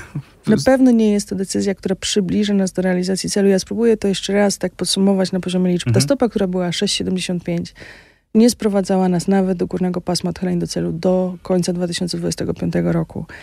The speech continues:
Speaker 2: Nie ma żadnych analiz, które wskazywałyby na to, że jesteśmy bardziej zaawansowani w ścieżce dezinflacji, niż byliśmy w lipcu dwa tysiące dwadzieścia dwa, kiedy powstała projekcja. Nie ma nowej projekcji. Nowa projekcja będzie musiała być obliczona przy stopach znacznie niższych, no bo przynajmniej sześć, skoro taka już decyzja została podjęta,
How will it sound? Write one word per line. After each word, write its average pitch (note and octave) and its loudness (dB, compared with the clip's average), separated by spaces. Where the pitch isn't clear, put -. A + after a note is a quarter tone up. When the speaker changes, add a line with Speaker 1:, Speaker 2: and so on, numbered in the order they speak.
Speaker 2:
Nie G#3 6
ma A#3 6
żadnych A3 4
analiz, F#3+ 2
które F#3+ -6
wskazywałyby F3 0
na E3+ 0
to, A3+ -2
że F3+ 4
jesteśmy E3+ -2
bardziej F3 2
zaawansowani F3 0
w - -6
ścieżce - -4
dezinflacji, F3+ -2
niż E3+ 0
byliśmy E3+ -2
w E3+ -6
lipcu F3+ -2
dwa F3 -4
tysiące F3+ -4
dwadzieścia F3 -2
dwa, E3+ 0
kiedy G3 2
powstała F#3 -4
projekcja. G3 -2
Nie G3+ 6
ma F#3 6
nowej F#3 4
projekcji. G3+ 2
Nowa G3 2
projekcja F#3 -2
będzie F#3 0
musiała F#3 0
być F3 -4
obliczona F3 -2
przy E3+ -4
stopach E3 -4
znacznie E3+ 0
niższych, F3+ 2
no G3 4
bo E3+ 0
przynajmniej E3 0
sześć, - 0
skoro F3 0
taka E3 -2
już E3 0
decyzja E3+ -2
została F3 -2
podjęta, F3+ 0